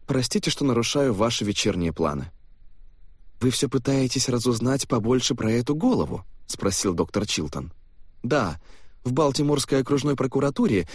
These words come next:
мне сказали, что они обо всем с вами договорились, доктор». «О, да. Я работаю в очень тесном контакте с местными властями, офицер Старлинг.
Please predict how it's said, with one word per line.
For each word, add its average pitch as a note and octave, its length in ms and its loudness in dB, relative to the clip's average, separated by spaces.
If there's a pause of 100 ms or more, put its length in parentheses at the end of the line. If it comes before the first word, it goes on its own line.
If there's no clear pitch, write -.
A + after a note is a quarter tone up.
(100)
мне B2+ 180 2
сказали, C3 460 2
что B2+ 260 2
они C3 180 2
обо B2+ 200 2
всем D3 240 0
с - 100 -2
вами C#3 160 2
договорились, C#3 560 2
доктор». D#2+ 440 -4 (480)
«О, G#2 180 2
да. D2+ 380 0 (480)
Я G#2+ 140 2
работаю A2 480 2
в F2+ 80 0
очень C#3+ 320 0
тесном G#2 360 0
контакте G2 520 0
с - 100 0
местными A#2 340 2
властями, A#2+ 540 0
офицер D#2+ 360 -2
Старлинг. D2+ 580 -2